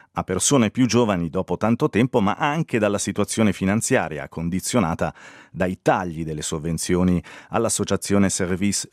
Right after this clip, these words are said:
de Presse Suisse, a cui fa capo il progetto di Viceversa Letteratura. Eh, così questa è l'occasione, insomma, anche per tracciare un bilancio e immaginare prospettive future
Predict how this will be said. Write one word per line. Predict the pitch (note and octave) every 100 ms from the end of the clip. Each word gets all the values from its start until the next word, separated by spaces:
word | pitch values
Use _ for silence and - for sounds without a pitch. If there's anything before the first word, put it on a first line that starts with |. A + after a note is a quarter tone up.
| -
de | G2
Presse | F2+ G2 G2 -
Suisse, | - - F#2+ E2+ - F#2+ - -
a | - G2
cui | - G#2+ G#2 -
fa | - F2+ D#2+ - -
capo | C#3 G#2+ - C#2+
il | E2 D2+ C2 B1
progetto | - D#2+ D#2+ - F2
di | D2+ -
Viceversa | E2 - D#2 D#2 - D2+
Letteratura. | C#2 - - - - - - - - - - _
Eh, | A1+ C2 A#1
così | - D#3
questa | F#3 E3 - A2+
è | A#2
l'occasione, | B2+ B2 B2+ G#2+ A#2+ E3 A#2 F#2
insomma, | D#2+ E2 - A2 F#2+
anche | G#2+ A2 G2+
per | G2+ F#2+
tracciare | G2+ G2 - B2+ G#2+
un | F#2 F2+
bilancio | F2+ G2 C3+ A2+ F#2+
e |
immaginare | E2 D#2 E2 G2 F#2+
prospettive | E2+ E2+ - F#2 - G#2+ F2
future | - F#2+ B2 A#2 D#2+